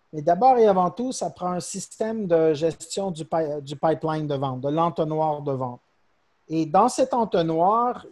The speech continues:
il peut y avoir différents critères pour passer de, de une étape de la vente à une autre. Si on parle d'un cycle de vente de six semaines, par exemple, à deux mois, euh,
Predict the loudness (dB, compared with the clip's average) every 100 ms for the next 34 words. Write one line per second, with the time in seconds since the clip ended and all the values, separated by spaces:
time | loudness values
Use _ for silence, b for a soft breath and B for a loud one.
0 | -8 -4 2 2 2 0 -2 -8 -6 -4
1 | -4 -6 -10 -8 -2 0 0 -4 -8 -6
2 | -4 -6 -6 -8 -2 0 0 -2 b b
3 | b _ -6 -2 0 -2 -2 -2 -2 -2
4 | -2 0 0 0 0 0 -2 -6 -4 -2
5 | -2 -2 -6 -10 -10 -8 -2 -2 0 -2
6 | -2 -4 0 2 2 0 0 -2 -4 -6
7 | -8 -6 -4 -2 -2 -2 -4 -4 -4 -4
8 | -4 -4 -2 -2 -2 -4 -2 -2 -4 b
9 | b b _ -6 -4 -2 -4